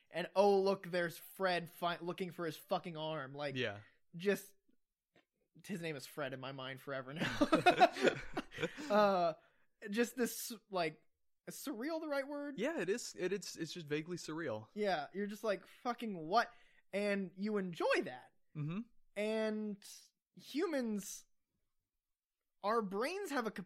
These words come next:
Speaker 1: have, have an ability to, but our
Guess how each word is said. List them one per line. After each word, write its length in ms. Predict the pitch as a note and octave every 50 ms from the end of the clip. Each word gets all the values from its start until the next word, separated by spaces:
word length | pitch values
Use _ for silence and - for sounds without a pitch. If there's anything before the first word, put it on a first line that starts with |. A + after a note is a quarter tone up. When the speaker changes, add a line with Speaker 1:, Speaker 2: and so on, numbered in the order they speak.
| _ -
Speaker 1:
have, 180 | F3+ F#3+ G3 F#3 -
have 180 | F3+ G3 G3
an 80 | F#3+ F3
ability 580 | D#3 D3+ - A#3 D4 F4+ F#4+ E4+ A#3 G3+ F#3 F3+ -
to, 360 | - D3 C#3+ C#3 C3+ B2+ B2+ C3 _ _ _ _ _ _ _ _ _ _ _ _ - D#3+ D#3
but 220 | - G3 F#3 - - - - _ _ _ _ _ _ _ _ _ _ _ _ _ _ _ _ -
our 600 | F#3 G3 F#3+ F#3+ F#3+ F#3+ F#3 F#3 F3+ F3 D#3+ D#3+